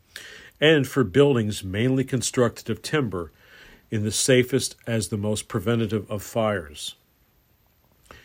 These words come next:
In the consideration of this subject, it may be found more convenient to deal with the central hearth fire first,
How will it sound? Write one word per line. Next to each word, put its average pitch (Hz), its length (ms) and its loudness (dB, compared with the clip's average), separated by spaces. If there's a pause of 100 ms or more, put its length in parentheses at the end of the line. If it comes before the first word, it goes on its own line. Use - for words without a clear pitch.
(160)
In 151 100 2
the 190 80 4
consideration 127 960 4 (460)
of 110 360 0
this 120 180 2
subject, 135 580 2
it 117 80 0
may 127 120 4
be 113 140 2
found 113 380 0
more 127 240 0
convenient 113 720 -2
to - 120 -4
deal 117 320 2
with 101 200 -2
the 104 80 -6
central 120 420 0
hearth 117 380 -4
fire 98 320 -4
first, 117 600 -2